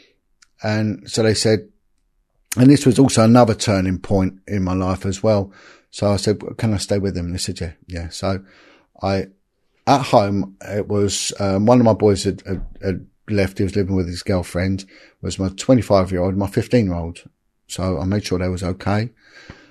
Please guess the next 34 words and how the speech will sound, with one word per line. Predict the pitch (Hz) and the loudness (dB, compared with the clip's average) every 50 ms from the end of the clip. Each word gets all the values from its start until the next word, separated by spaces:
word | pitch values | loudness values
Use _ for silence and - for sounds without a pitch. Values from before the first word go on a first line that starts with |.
| _ - _ | _ -20 _
And | - 98 95 90 92 95 95 92 90 | -8 -6 -4 -4 -2 -2 -2 -2 -2
I | 85 87 90 - - _ _ | -4 -4 -6 -8 -10 _ _
got | - 110 | -4 -4
in | 98 87 | -2 -2
touch | - 104 95 - | -2 -4 -4 -2
with | - | -4
my | 90 | -4
sister. | 82 - - - 98 - - - 104 95 92 92 | -4 -2 -2 -2 -2 -4 -6 -4 -4 -4 -4 -4
She | 87 - - 92 92 | -6 -6 -6 -6 -6
lived | 92 90 87 - | -6 -6 -8 -8
nearby | 92 92 92 - 85 87 90 87 87 90 - | -10 -10 -8 -6 -4 -4 -4 -4 -4 -6 -8
to | - 87 90 85 - _ _ _ _ _ | -6 -6 -6 -6 -8 _ _ _ _ _
check | - - 98 90 - - | -8 -6 -6 -4 -4 -6
on | 90 | -6
everything. | 87 85 - - 90 95 95 95 _ _ _ - _ _ _ _ _ _ _ | -8 -8 -8 -6 -8 -8 -8 -10 _ _ _ -20 _ _ _ _ _ _ _
And | - 87 90 92 98 95 | -4 -2 -2 -2 -4 -4
for | - 95 | -6 -8
three | - - 123 123 123 113 | 0 4 6 6 6 8
days, | 87 107 101 101 98 92 92 - - | 6 6 6 6 4 0 -2 -4 -6
I | - 87 | -6 -4
held | 76 104 104 98 | -2 -2 -2 -2
his | 87 90 - | -4 -6 -4
hand. | 95 90 85 85 85 85 85 - - _ _ _ _ _ _ _ _ _ - - | -4 -4 -4 -4 -4 -6 -8 -12 -16 _ _ _ _ _ _ _ _ _ -8 -6
You | 92 | -4
know, | 90 | -2
and | 92 98 | -2 -2
there | 98 | -2
was | 92 95 | -2 -2
no | 104 98 92 | -2 -2 -2
change. | 92 - - 85 85 85 85 - - | -2 -2 -4 -4 -4 -4 -6 -8 -10
It | - | -10
was, | - 90 85 - - | -10 -10 -12 -14 -10
it | - - - 143 | -8 -8 -8 -8
was | 135 101 104 | -8 -12 -16